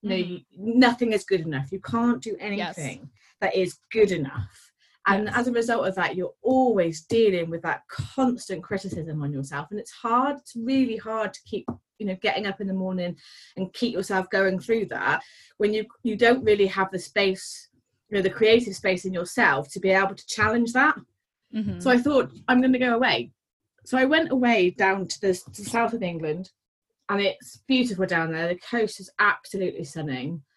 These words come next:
Speaker 1: And I remember sitting on the top of a, a cliff
Speaker 2: Mm-hmm.
Speaker 1: and just thinking to myself, "There has to be more to life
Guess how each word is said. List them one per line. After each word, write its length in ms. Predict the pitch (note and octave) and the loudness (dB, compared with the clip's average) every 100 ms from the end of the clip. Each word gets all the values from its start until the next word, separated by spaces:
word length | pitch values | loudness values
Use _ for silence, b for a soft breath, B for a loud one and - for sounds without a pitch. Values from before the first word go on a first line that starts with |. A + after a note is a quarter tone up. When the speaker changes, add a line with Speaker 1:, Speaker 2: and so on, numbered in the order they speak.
| _ _ - | _ _ -2
Speaker 1:
And 100 | G#3+ | 2
I 100 | A3+ | 4
remember 360 | B3 C4+ C#4 C4+ | 6 6 4 0
sitting 380 | B3+ A#3+ G#3+ | -2 -4 -4
on 80 | G#3 | -4
the 80 | F#3+ | -6
top 220 | A3+ G#3+ | -6 -8
of 120 | G3+ | -6
a, 400 | G3+ F#3+ F#3+ F#3+ - _ - | -2 0 2 0 -4 _ -12
a 60 | F#3+ | -10
cliff 560 | - F#3+ - - - _ _ _ _ _ | -4 -2 -2 -6 -16 _ _ _ _ _
Speaker 2:
Mm-hmm. 200 | G#3 F3+ | -10 0
Speaker 1:
and 180 | - A3 | 0 0
just 300 | D4 D4 - | -2 -4 -2
thinking 320 | C#4+ B3+ A3 F#3+ | 0 0 0 -6
to 100 | F3 | -6
myself, 460 | E3 D3+ D#3+ D#3 | -6 -6 -8 -6
"There 120 | G#3 | -6
has 340 | A3 - C4 - | -6 -6 -8 -8
to 80 | B3+ | -4
be 160 | B3+ | 2
more 540 | B3 A#3+ A#3 D#3+ C3+ C#3 - | 4 4 2 0 -6 -12 -12
to 100 | F3+ | -8
life 760 | F#3+ F#3 C3+ - F3+ - _ | -6 -6 -8 -12 -18 -20 _